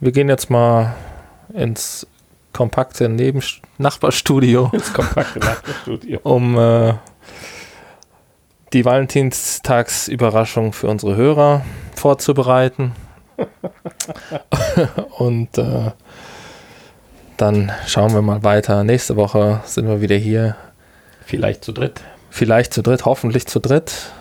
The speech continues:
Speaker 1: Und, ähm,
Speaker 2: bis dahin alles Gute.
Speaker 1: Bis dahin könnt ihr schön Beat Saber spielen und mir eure Highscores schicken.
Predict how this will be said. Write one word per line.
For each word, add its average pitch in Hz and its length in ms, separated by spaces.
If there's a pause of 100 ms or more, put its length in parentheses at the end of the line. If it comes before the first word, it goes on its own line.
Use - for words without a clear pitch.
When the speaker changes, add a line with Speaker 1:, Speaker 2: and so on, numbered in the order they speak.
(160)
Speaker 1:
Und, 123 480
ähm, 120 520 (1120)
Speaker 2:
bis - 140
dahin 95 320
alles 107 220
Gute. 90 280 (1120)
Speaker 1:
Bis - 100
dahin 120 260
könnt 123 220
ihr 120 180
schön 113 240
Beat 127 160
Saber 139 320
spielen 143 460
und 131 320
mir 113 240
eure 110 560 (560)
Highscores - 920 (440)
schicken. 95 520